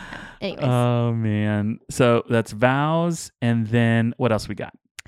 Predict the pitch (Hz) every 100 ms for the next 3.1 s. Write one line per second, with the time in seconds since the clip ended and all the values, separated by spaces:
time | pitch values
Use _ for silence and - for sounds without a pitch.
0 | _ - _ - 247 247 269 285 370 403
1 | 381 302 - 294 277 277 - 220 - -
2 | 262 294 262 233 247 262 220 190 175 185
3 | 185